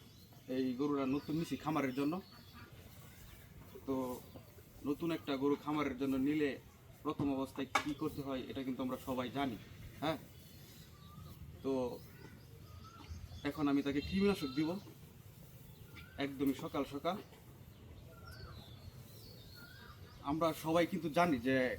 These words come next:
কৃমিনাশক গরুকে করতে হবে। কৃমিনাশক করার পর লিভার টনিক দিতে হবে, লিভার টনিক খাওয়ায় তারপর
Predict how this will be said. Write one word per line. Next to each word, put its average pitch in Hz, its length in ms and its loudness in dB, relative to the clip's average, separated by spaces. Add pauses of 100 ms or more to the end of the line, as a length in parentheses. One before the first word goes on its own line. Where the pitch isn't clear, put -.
(380)
কৃমিনাশক 190 640 4 (720)
গরুকে 147 320 4
করতে 160 240 0
হবে। 131 160 4 (180)
কৃমিনাশক 151 520 0
করার 131 280 4
পর 135 180 6 (760)
লিভার 143 240 6
টনিক 143 240 6
দিতে 143 180 2
হবে, 131 140 4 (120)
লিভার 131 280 4
টনিক 139 280 2
খাওয়ায় 151 300 2
তারপর 117 260 -2